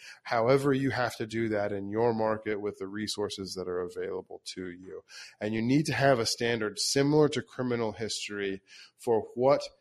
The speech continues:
eviction histories you will and will not accept. Next is a financial qualification that is often missed or just overlooked as a part of the credit score,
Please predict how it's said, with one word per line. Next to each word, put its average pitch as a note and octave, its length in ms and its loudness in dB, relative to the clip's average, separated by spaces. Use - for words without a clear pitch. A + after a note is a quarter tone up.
eviction A#2+ 540 0
histories A2+ 600 -4
you G#2 140 -4
will G#2 320 0
and G2 340 -4
will F#2+ 240 -2
not F#2 360 -6
accept. - 580 -6
Next D3+ 240 8
is C#3+ 80 0
a C#3+ 80 6
financial B2+ 480 2
qualification A2+ 840 -2
that G#2+ 160 -2
is G2+ 160 0
often A2 760 0
missed A#2+ 480 0
or A#2 160 2
just A2+ 340 -2
overlooked B2 840 6
as A2 280 0
a G#2 100 2
part A#2+ 540 0
of A2 160 4
the A2 80 -2
credit A2+ 400 0
score, D3+ 460 0